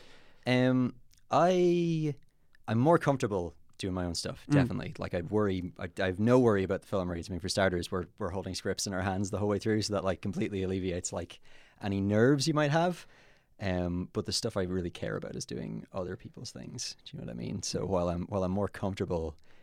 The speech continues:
Speaker 1: with performing my own words because there's a certain familiarity with, like, I'm definitely doing them justice. <laughs>
Speaker 2: Yeah.
Speaker 1: Is, <laughs> when it comes to my own words, when it comes to, like, doing a play or something, that's when you're like, "Oh, what was the,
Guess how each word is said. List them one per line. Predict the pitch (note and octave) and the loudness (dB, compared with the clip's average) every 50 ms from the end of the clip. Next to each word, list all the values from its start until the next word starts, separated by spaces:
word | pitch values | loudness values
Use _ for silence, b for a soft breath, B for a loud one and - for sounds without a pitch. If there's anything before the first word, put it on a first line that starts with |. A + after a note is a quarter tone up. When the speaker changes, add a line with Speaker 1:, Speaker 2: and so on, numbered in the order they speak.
| - - | -18 -12
Speaker 1:
with | - F#2 - | -10 -10 -8
performing | - - - - F#2 E2+ E2+ | -6 -6 -6 -4 -4 -4 -2
my | E2+ E2 E2+ | -2 -2 -2
own | F#2 F#2 F2+ | -2 -2 -2
words | E2+ D#2+ D#2+ E2 D#2+ - | -4 -4 -6 -8 -8 -10
because | - - E2 - - - | -10 -12 -12 -10 -10 -10
there's | - D#2+ G2 | -8 -8 -8
a | F#2 | -6
certain | - - F2 E2 E2 D#2+ D#2 | -6 -4 -4 -4 -4 -6 -8
familiarity | - - F#2 E2+ E2 E2 D#2+ E2 E2 E2 E2+ E2 E2+ E2+ | -8 -6 -6 -4 -2 -2 -2 -2 -4 -4 -4 -4 -4 -4
with, | E2+ E2 - | -6 -6 -4
like, | - F2+ F2+ F2 - b b b b b b | -4 -4 -4 -4 -6 b b b b b b
I'm | - G#2+ G2 | -6 -4 -2
definitely | F2+ - G#2+ A2 - C3 G#2+ A#2 A2 | 2 4 4 4 4 2 0 0 2
doing | G2 A2+ G#2+ G#2 G#2 | 2 4 2 4 2
them | G2+ F#2+ F#2 F2+ | 2 0 0 0
justice. | - G2+ F2 - - C3+ B2+ - - - - B | 0 0 0 2 2 2 2 2 2 0 -2 B
<laughs> | B B B B B - | B B B B B 6
Speaker 2:
Yeah. | D3 C#3+ C3+ | 8 8 8
Speaker 1:
Is, | - - B2+ D3+ E3+ | 8 6 4 2 2
<laughs> | D#3 B2 C#3 D#3+ E3 - | 4 6 6 8 8 8
when | F#3 E3+ E3 D3 | 8 8 8 8
it | F3 D3+ | 8 8
comes | - G3+ F3 D3+ | 8 6 6 6
to | E3+ | 4
my | E3 E3 E3 | 6 6 8
own | E3 E3 E3 | 8 8 8
words, | E3 F3+ F3+ F3 E3+ - B B B B B - | 8 6 6 4 4 0 B B B B B -2
when | - A#2 | 0 2
it | A2 | 4
comes | B2+ A#2+ G#2+ | 4 4 4
to, | A2 | 4
like, | A2 G2+ | 4 2
doing | - B2 A2 F#2+ | 2 0 -4 -4
a | F#2 | -2
play | - A2 G#2+ G#2 | 0 2 2 4
or | G2+ | 2
something, | F#2+ - A2 F#2 F2+ F2+ E2+ | 2 0 -2 -2 -4 -4 -4
that's | F2 F2+ F2 - | -4 -4 -4 -4
when | - F#2+ | -4 -4
you're | F2+ F2 | -2 -2
like, | F2 F2 - - - | -2 -4 -6 -4 0
"Oh, | A2 G#2+ | 0 2
what | A2 A2+ C3 | 2 2 2
was | C#3+ C3+ A#2 | 2 0 0
the, | - C3 A2+ | 2 0 0